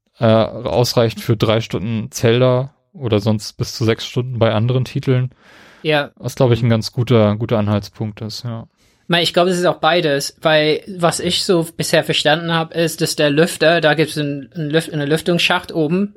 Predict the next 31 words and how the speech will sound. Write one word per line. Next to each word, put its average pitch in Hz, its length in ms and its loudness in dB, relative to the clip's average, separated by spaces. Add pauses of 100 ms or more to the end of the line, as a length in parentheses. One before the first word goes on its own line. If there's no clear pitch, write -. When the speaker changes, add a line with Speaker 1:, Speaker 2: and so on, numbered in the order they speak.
(140)
Speaker 2:
in, 170 220 2
im, 151 440 0
im, 139 420 -6 (340)
in 156 140 -2
der 143 100 2
Konsole, 156 560 0 (420)
äh, 156 240 2
über 190 140 4
dem 165 100 2
Bildschirm 156 480 2
quasi, 170 540 0 (120)
ähm, 160 440 2 (380)
und 151 520 2
ich 147 140 -4
glaub, 165 160 2
das 156 160 -2
lüftet 170 500 2
nicht, 143 220 -6
wenn 143 160 0
man 139 100 -2
es 143 320 -4
in 147 300 -2
Handheld-Modus 143 920 -2
hat, 143 140 0
also 135 160 -2
nur 143 180 0
passiv 131 640 -4
oder 147 180 0
vielleicht 160 260 2
nur 151 160 4
wenig, 143 500 0